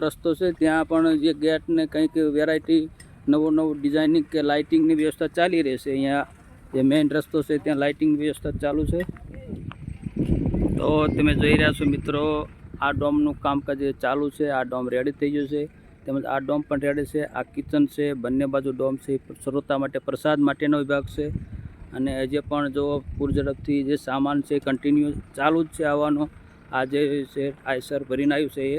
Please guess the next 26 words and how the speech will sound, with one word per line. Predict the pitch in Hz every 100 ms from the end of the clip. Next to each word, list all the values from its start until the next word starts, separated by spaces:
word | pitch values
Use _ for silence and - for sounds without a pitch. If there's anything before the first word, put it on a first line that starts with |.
| 170
ગાડલાનું | 135 131 135 139 139
છે. | 151 165 - - - - - 135
અને | 139
આ | - 151
વિભાગ | 156 151 151 147
જે | 156 156
વાસણો | 151 143 151 156 147
છે, | 151
તે | 156
આપણે | 143 143
એ | 143 147
બાજુ | 147 143
પણ | 156 143
જોઈશું. | 135 143 160 175 - - - - 135
જે | 139
મોટા | 131 139 147 151
મોટા | 151 143 151 151 151 - - -
હેવી | 131 143 165 170 165 151
જે | 151 156
વાસણો | 143 143 170 156 156 151 - - - - -
છે, | 156 170 - - - - -
મોટા | 139 135 139
ટોપ | - 151 147 -
છે, | 151 151 160 - - - -
બકડિયા | 131 135 151 151 143
છે | 143